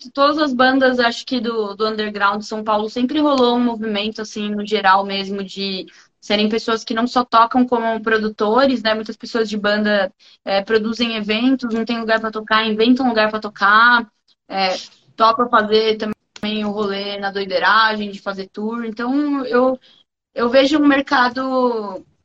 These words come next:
é, com potencial, que tem público, tem uma galera que quer sair de casa pra ouvir música autoral e tem uma galera que quer fazer música autoral. Então, eu,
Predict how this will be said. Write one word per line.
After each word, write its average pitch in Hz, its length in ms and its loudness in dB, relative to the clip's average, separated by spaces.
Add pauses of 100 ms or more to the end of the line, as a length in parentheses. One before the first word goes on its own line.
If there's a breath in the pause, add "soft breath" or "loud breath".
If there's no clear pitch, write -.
(200)
é, 190 300 -2
com 254 200 2
potencial, 247 1120 0
que 269 120 -10
tem 254 180 -2
público, 269 960 -2 (500)
tem 226 120 -2
uma 247 140 4
galera 226 360 2
que - 680 -20
quer 226 220 -2
sair 233 180 -8
de 214 100 -14
casa 214 260 0
pra 214 180 -4
ouvir 208 460 -6
música 208 400 -10
autoral 208 640 2 (480 soft breath)
e 220 200 -4
tem 247 180 0
uma 262 120 4
galera 285 360 4
que 320 100 -16
quer 370 140 -14
fazer 381 400 -6 (120)
música - 220 -18
autoral. 233 580 2
Então, 240 440 -4
eu, 285 380 -2